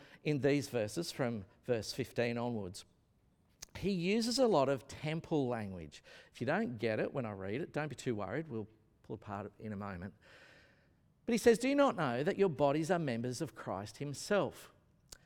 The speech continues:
Shall I then take members of Christ and unite them with a prostitute? Never. Do you not know that he who unites himself with a prostitute is one with her in body? For it is said, 'The two shall become one flesh.'" He's quoting a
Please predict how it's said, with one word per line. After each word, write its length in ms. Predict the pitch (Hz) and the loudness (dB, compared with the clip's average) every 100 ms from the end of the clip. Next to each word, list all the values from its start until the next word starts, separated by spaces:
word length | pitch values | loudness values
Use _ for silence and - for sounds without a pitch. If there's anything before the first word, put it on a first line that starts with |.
| _ | _
Shall 240 | - 151 120 | -4 0 0
I 40 | |
then 200 | 113 151 | 0 -4
take 260 | - 127 117 | -4 -4 -4
members 300 | 120 147 143 | -6 -6 -8
of 120 | 98 | -10
Christ 440 | - 110 127 147 | -6 -2 -2 -4
and 100 | 113 | -8
unite 420 | 110 107 117 143 | -6 -6 -4 -4
them 140 | 131 131 | -4 -6
with 140 | 120 | -6
a 40 | 98 | -8
prostitute? 680 | - 127 - 160 - 247 - - _ - | -4 -4 -4 -4 -2 -2 -4 -14 _ 0
Never. 480 | 170 233 233 98 85 - _ _ _ _ - - - - | 6 8 6 2 -2 -16 _ _ _ _ -20 -20 -20 0
Do 80 | 247 | 6
you 60 | |
not 180 | 233 214 | 8 8
know 320 | 185 220 214 | 6 8 8
that 160 | 156 156 | 6 6
he 180 | 170 208 | 6 6
who 80 | 185 | 4
unites 380 | 160 165 190 | 4 2 2
himself 340 | 160 139 202 - | -2 0 2 2
with 100 | 123 | -2
a 40 | |
prostitute 600 | - - - - - 147 | 0 -2 -2 -6 -4 -2
is 180 | 151 143 | 0 -2
one 500 | 117 117 170 214 240 | -2 -4 -2 0 0
with 220 | 202 135 - | 0 -2 -4
her 320 | 107 101 98 - | -4 -4 -6 -6
in 140 | 131 | -6
body? 460 | 113 156 220 117 67 - - - - - - _ _ | -2 0 0 -2 -8 -16 -20 -20 -20 -20 -20 _ _
For 220 | - 170 | 6 8
it 100 | 175 | 8
is 160 | 160 147 | 4 4
said, 400 | - 202 120 117 - | 2 4 4 0 -2
'The 80 | 147 | -2
two 600 | - - 247 165 117 160 - | -2 2 4 4 4 -2 -6
shall 220 | - 143 | 2 2
become 440 | 139 - 143 151 | 2 -4 -6 -4
one 260 | 143 127 139 | -4 -4 -6
flesh.'" 480 | - 202 214 - - | -4 -2 0 -4 -12
He's 100 | - | -16
quoting 420 | - 107 104 | -8 -4 -4
a 60 | 110 | -4